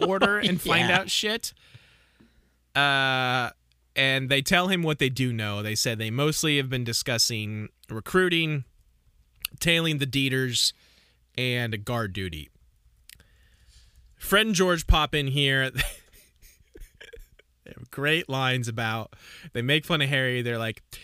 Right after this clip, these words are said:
Speaker 1: "Harry, you really shouldn't bottle up your feelings like that. You know, there are people fifty miles away who I don't think heard you at all." <laughs> Which is real good. They're roasting his dumb ass. And we find out here that apparently it's Snape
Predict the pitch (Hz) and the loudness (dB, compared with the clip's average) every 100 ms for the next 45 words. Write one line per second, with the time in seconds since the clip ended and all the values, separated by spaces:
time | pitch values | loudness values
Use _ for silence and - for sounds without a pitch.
0 | - - - _ - 240 226 220 220 339 | -20 -20 -20 _ 4 4 4 2 2 2
1 | 240 - 226 143 151 165 175 175 156 147 | 4 2 2 2 2 2 2 -2 -2 0
2 | 202 220 175 131 117 120 110 131 117 135 | 2 2 2 -2 -2 -4 -4 -4 -2 -2
3 | - - - - 170 185 202 196 185 254 | -6 -18 -16 -6 0 2 4 2 2 0
4 | 240 196 254 226 262 226 214 180 175 240 | 0 0 0 0 2 4 4 2 2 4
5 | 226 190 156 180 190 196 196 220 294 269 | 4 4 2 0 0 -2 0 2 2 2
6 | 147 123 127 143 180 262 135 127 - - | 0 0 0 0 2 2 4 4 4 -2
7 | - 427 - 453 - 269 - - - - | 0 0 4 2 4 0 2 0 0 -4
8 | - - - 294 - - 127 127 147 185 | 0 0 2 -2 -2 -6 -6 -6 0 0
9 | 160 127 120 120 - 240 247 202 160 175 | 0 -2 -2 -2 -6 -10 -6 -6 0 0
10 | 156 139 139 127 120 123 120 101 120 113 | 2 0 0 -2 -2 -2 -4 -4 -4 -2
11 | 110 113 113 - - - - - - - | -2 -2 0 0 -2 -8 -20 -20 -20 -20
12 | _ _ - - 151 151 156 151 151 143 | _ _ -4 2 4 6 4 4 2 2
13 | 151 156 202 208 202 185 180 185 180 160 | 0 4 4 6 4 4 2 4 2 4
14 | 156 156 147 196 202 202 196 170 - - | 2 2 2 4 4 2 0 2 2 4
15 | - 240 277 320 220 - | 2 2 0 2 0 -2